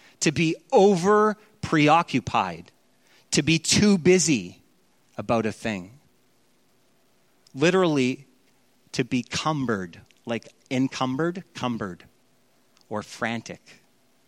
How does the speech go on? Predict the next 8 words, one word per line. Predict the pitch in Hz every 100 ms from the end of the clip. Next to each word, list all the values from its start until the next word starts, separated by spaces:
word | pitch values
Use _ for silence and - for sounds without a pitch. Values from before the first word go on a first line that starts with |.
| _ _ _ _ _ _ _ _
This | 127 139 - - - - _ _ _
is | 117 104
the | - 98
word | 98 117 104 90 92 - _ _ _ _
describing | 104 - - 113 110 104 110 104 113 143 _ _ _ _
Martha. | 95 92 85 85 - 80 _ _ _ _ _ _ _ _ _ _ _ _ _ _ _
She's | - - 104
cumbered. | - - 139 101 90